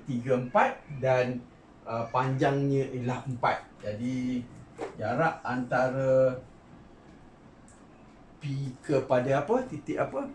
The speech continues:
P A. Okey, di sini ialah titik A sebenarnya. Jadi jarak P A ialah empat. Jadi di sini ialah P dan A. Jadi X tolak tiga kuasa dua tambah Y tolak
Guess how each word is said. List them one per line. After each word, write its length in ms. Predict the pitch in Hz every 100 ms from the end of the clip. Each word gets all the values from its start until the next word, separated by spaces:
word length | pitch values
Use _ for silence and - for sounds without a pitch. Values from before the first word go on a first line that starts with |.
| -
P 320 | 202 196 180 -
A. 140 | 170 151 120 98 104 110
Okey, 240 | - 110
di 80 | 117
sini 320 | 120 156 147
ialah 160 | 117 120 -
titik 320 | 131 - - -
A 80 | 147 117
sebenarnya. 560 | - 110 107 120 208 - - - - - - -
Jadi 240 | 117 120 - - - - - -
jarak 400 | 107 120 117 - -
P 320 | 214 220 170 139
A 160 | 147 143 143 139 139 -
ialah 480 | 117 120 - 247 - - - - - - -
empat. 560 | 117 110 - - - - - - - - -
Jadi 140 | 101 120
di 80 |
sini 240 | 117 156 160 139
ialah 160 | 127 -
P 160 | 165 156
dan 240 | 131 123
A. 180 | 151 175 196
Jadi 240 | 131 123 -
X 400 | 143 139 - -
tolak 480 | 123 127 127 -
tiga 640 | - 131 120 135 139 135 135 -
kuasa 400 | 135 123 123 165 160
dua 400 | 143 185 254 269 - -
tambah 560 | 135 127 127 127 120
Y 400 | 117 127 131 127 -
tolak 320 | 120 117 113